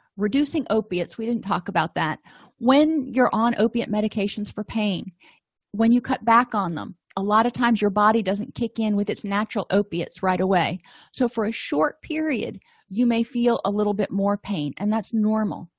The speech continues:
But eventually your body catches up and produces its own natural painkillers. Obviously,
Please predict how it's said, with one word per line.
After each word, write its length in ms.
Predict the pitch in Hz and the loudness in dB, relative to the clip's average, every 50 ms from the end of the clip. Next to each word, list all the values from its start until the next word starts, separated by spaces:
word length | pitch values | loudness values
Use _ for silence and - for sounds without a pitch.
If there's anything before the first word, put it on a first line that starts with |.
| _ _ _ - _ | _ _ _ -8 _
But 100 | - 208 | 2 2
eventually 460 | 202 190 233 247 254 - - 240 233 | 4 4 4 4 4 2 0 -2 -2
your 100 | 214 202 | 0 0
body 300 | 180 202 196 196 208 220 | 0 2 2 2 2 0
catches 420 | - - 208 190 - - 190 175 185 | -2 -4 -6 -6 -4 -6 -6 -2 -2
up 200 | 175 180 175 - - | -2 -2 -2 -4 -6
and 140 | 196 180 | -6 -4
produces 560 | - 190 185 190 202 196 - 185 190 180 185 190 | -2 -2 -2 -2 -2 -4 -4 -4 -6 -4 -6 -8
its 160 | - - - | -8 -6 -4
own 260 | 190 185 180 175 170 | -4 -2 -2 -2 -2
natural 400 | 175 175 170 - - - - - | -2 -4 -4 -4 -6 -8 -10 -10
painkillers. 760 | - - 196 185 180 175 - 196 - 95 - - - - - _ _ _ _ _ _ _ _ _ | -6 -6 -6 -4 -4 -6 -6 -8 -8 -8 -10 -14 -18 -20 -20 _ _ _ _ _ _ _ _ _
Obviously, 680 | - 208 208 208 233 226 226 - - 233 214 214 226 | 2 4 4 4 4 2 2 2 0 0 0 0 -2